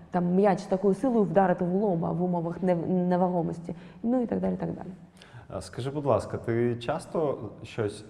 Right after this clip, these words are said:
Speaker 2: записуєш, занотовуєш з того, що бачиш навколо себе? Ну, чи є в тебе така звичка? Тобто, знаєш, є дуже багато письменників і радять,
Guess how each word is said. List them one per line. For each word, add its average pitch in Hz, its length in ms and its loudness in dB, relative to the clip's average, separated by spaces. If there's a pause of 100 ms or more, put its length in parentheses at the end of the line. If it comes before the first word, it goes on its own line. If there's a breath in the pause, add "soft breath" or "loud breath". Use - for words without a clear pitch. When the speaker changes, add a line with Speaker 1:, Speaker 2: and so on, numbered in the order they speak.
Speaker 2:
записуєш, 92 800 -8
занотовуєш 92 800 -2
з - 80 -20
того, 101 280 -2
що 95 160 -10
бачиш 92 400 -4
навколо 87 360 -8
себе? - 240 -12 (640 soft breath)
Ну, 147 120 0
чи - 160 -4
є 175 60 0
в - 40 -6
тебе 117 180 -2
така 104 180 -2
звичка? 92 340 -4
Тобто, 92 320 -6
знаєш, 127 320 -6
є 95 160 0
дуже 101 220 -4
багато 98 320 -2
письменників 226 680 -6
і 156 80 6
радять, 139 520 2